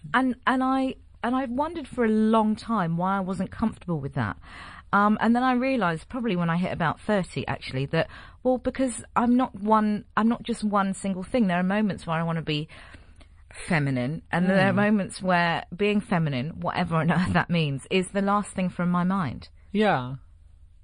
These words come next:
Speaker 2: Yeah, and I think this is the thing. I, I think that society has painted this picture that women need to be pretty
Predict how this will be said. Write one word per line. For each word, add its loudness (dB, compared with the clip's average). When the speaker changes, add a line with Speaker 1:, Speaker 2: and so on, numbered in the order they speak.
Speaker 2:
Yeah, 4
and 2
I 2
think -6
this -4
is -6
the -2
thing. -4
I, -6
I -2
think -4
that -2
society 2
has -2
painted 0
this -10
picture -4
that -2
women 2
need 0
to -6
be -2
pretty -2